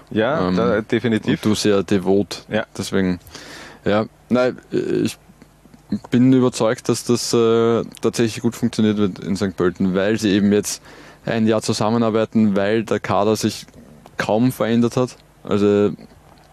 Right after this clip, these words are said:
Speaker 2: im Großen und Ganzen gehen sie mit der, mit der Truppe aus dem, aus dem letzten Jahr, äh, wieder rein. Ja, sie haben, äh, einen, einen neuen Tormann, zumindest, äh, einen neuen Einser-Tormann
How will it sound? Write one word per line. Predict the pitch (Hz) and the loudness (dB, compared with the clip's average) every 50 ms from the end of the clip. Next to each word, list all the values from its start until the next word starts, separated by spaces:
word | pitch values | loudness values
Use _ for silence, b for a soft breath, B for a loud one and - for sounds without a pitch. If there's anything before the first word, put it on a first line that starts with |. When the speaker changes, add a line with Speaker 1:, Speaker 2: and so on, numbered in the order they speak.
| _ _ - - 107 | _ _ -16 -4 0
Speaker 2:
im | 123 120 - | 2 2 2
Großen | - 117 - - 120 | 2 0 2 2 0
und | 110 - | 2 2
Ganzen | 110 107 101 117 110 | 0 0 0 0 2
gehen | 110 110 107 | 2 2 2
sie | 104 117 110 110 110 | 2 2 4 4 4
mit | 110 107 - - | 4 2 2 2
der, | 110 110 110 110 107 107 107 107 104 107 | 2 2 4 4 4 2 2 2 2 2
mit | 110 107 - | 2 2 0
der | 113 - | -2 -2
Truppe | - 117 110 - 113 110 | 0 -2 0 0 2 2
aus | 107 107 | 2 2
dem, | 110 107 104 107 92 - - | 2 2 2 2 0 -2 -4
aus | 95 104 | -2 0
dem | 113 110 107 | 2 4 4
letzten | 104 107 104 - - 120 110 | 4 2 0 0 0 2 2
Jahr, | 101 95 90 101 113 113 B B B B B B B B B B | 4 4 2 2 0 -2 B B B B B B B B B B
äh, | - - 110 113 113 110 110 104 - 65 - - - | -2 0 0 2 2 2 2 0 -2 -4 -10 -14 -8
wieder | - 110 113 101 110 101 | -2 -2 0 2 2 2
rein. | 101 101 107 117 120 123 120 - - - | 2 0 2 2 2 2 2 2 0 0
Ja, | 104 104 104 117 117 | 0 2 2 0 0
sie | - 120 113 | 0 0 0
haben, | 110 107 107 110 | 2 2 4 4
äh, | 110 | 4
einen, | 104 104 104 104 107 90 73 78 104 104 104 101 - - | 4 2 2 2 2 0 0 0 0 0 0 0 0 0
einen | - 107 104 | -2 0 0
neuen | 101 101 101 104 104 104 101 - - - - - - - | 0 0 0 0 0 0 -2 -4 -8 -14 -20 -20 -18 -6
Tormann, | - 101 95 101 113 110 113 117 113 110 - - _ - | -2 0 2 2 2 2 2 0 -4 -6 -14 -20 _ -6
zumindest, | - 107 104 104 104 - - | -2 0 0 0 0 -2 -2
äh, | 101 | 0
einen | 101 104 101 95 76 80 98 | 0 2 2 2 0 0 0
neuen | 98 95 98 92 | 0 0 0 -2
Einser-Tormann | - - 107 107 113 104 - 110 107 110 110 104 107 107 104 101 98 - | -2 -2 -2 -2 -4 -2 -2 0 0 0 0 0 0 -2 -2 -4 -6 -6